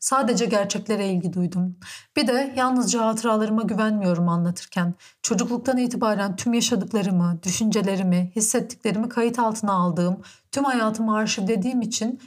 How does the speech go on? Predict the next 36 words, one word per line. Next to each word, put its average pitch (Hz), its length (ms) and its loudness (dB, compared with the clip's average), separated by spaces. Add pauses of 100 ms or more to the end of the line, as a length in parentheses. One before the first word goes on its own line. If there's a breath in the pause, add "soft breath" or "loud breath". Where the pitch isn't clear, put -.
(120)
kendimin 220 480 0
belgeselcisi 208 720 0
gibi 180 180 0
yapıyorum 180 460 0
geçmişe 180 440 -2
dair 180 260 2
olan 175 300 2
tüm 190 200 -4
bölümleri. 175 560 0 (360 loud breath)
Düşünmeye 247 500 2
başladığım 262 520 0
andan 233 360 0
beri 214 160 0
sorguluyorum 214 840 0 (260 loud breath)
ve - 40 0
anlatmak, 214 760 0
kendimi 208 380 0
ifade 233 380 2
etmek 240 320 -4
gibi 196 240 -2
bir 175 80 0
derdim 185 440 0
var. 175 240 -2 (320 loud breath)
Yani 233 300 2
bunun 269 180 0
için 233 240 -2
okul 220 280 -4
bile 202 160 0
okudum. 180 420 -2 (360 loud breath)
Bu 220 100 -2
podcast 285 480 0
aracılığıyla 214 680 0
kendimden 214 580 -2
bahsetmeye 208 560 0
karar 220 360 2
verdiğimde 185 680 2